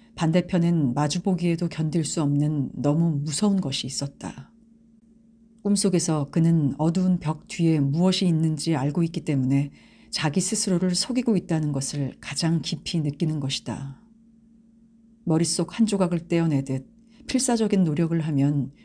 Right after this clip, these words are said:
그것이 무엇인지 끌어낼 수 있을 것이다. 그는 늘 그게 무언가를 밝혀내지 못하고 꿈을 깨지만 어떻든 그녀가 말하려 할 때 그가 제지시킨 것과 관계가 있을 것이다.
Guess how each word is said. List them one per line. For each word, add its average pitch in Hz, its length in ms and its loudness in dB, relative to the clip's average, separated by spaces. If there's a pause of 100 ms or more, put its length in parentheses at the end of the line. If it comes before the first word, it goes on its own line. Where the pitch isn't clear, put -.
그것이 143 380 -2
무엇인지 160 880 -2
끌어낼 202 360 2
수 - 160 -4
있을 - 260 -4
것이다. 139 580 -6 (1200)
그는 170 460 4
늘 165 320 4
그게 - 240 -2
무언가를 160 600 0
밝혀내지 165 520 0
못하고 147 520 -4
꿈을 214 220 2
깨지만 139 680 -2 (380)
어떻든 165 920 0
그녀가 185 360 4
말하려 175 400 2
할 160 280 -4
때 139 240 -2 (260)
그가 170 300 2
제지시킨 175 680 -2
것과 147 540 -2
관계가 160 480 0
있을 143 260 -2
것이다. 139 680 -4